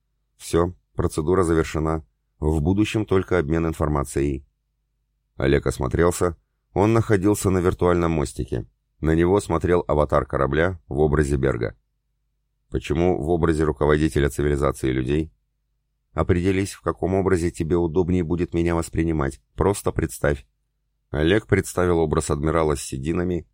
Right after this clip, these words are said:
и умным лицом мыслителя. Образ интеллекта корабля поплыл,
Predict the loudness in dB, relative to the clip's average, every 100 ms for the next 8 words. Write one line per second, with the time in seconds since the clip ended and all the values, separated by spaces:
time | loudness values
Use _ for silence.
0 | _ _ -6 0 0 0 0 0 -2 0
1 | -2 -2 -4 -2 -4 -4 -6 -6 -12 _
2 | _ _ _ _ _ _ -4 0 0 0
3 | -4 0 -2 -2 -4 -2 -2 -2 -2 -4
4 | -2 -2 -2